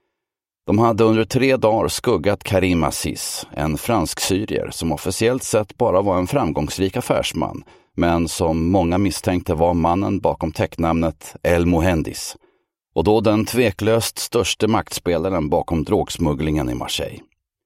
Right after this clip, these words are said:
Ingen kände till El Mohendis sanna identitet, men på senare tid vändes blickarna mer och mer mot Karim Aziz. El Mohendis namn hade dykt upp allt oftare i rapporter i Sverige,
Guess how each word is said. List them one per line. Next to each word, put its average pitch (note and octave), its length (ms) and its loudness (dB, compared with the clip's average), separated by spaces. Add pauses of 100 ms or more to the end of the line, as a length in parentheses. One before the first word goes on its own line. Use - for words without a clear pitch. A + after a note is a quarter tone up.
(420)
Ingen G#2+ 420 2
kände F#2+ 320 0
till F#2+ 360 -2
El E2+ 220 2
Mohendis C2+ 540 -2
sanna F#2 440 -2
identitet, - 720 -8 (460)
men G#2+ 240 2
på A#2+ 100 -4
senare C#3 360 2
tid A#2+ 300 0
vändes F#2 400 0
blickarna D#2+ 440 -2
mer G#2 260 0
och G#2 80 -2
mer F2 260 0
mot C#2+ 220 -2
Karim D2 440 0
Aziz. - 560 -10 (640)
El C#2 160 0
Mohendis E2+ 520 0
namn F#2 320 -2
hade E2 220 -2
dykt D#2 280 -6
upp F2 300 -2
allt F2 300 -2
oftare - 480 -4
i C2 80 -2
rapporter F2 560 -2
i A2+ 40 -2
Sverige, C#2 440 -2